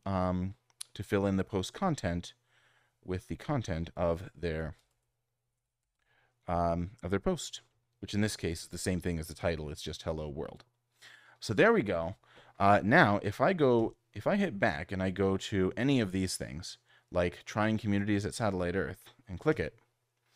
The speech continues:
I should see who it was posted by, when it was posted, the title of the post, and the content.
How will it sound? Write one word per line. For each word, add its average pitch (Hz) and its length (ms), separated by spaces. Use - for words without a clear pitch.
I 143 140
should 117 240
see 87 420
who 180 200
it 165 60
was 151 120
posted 98 460
by, 87 280
when 120 200
it 127 80
was 101 160
posted, 85 520
the 85 120
title 135 400
of 123 80
the 117 80
post, 101 540
and 98 240
the 90 60
content. - 600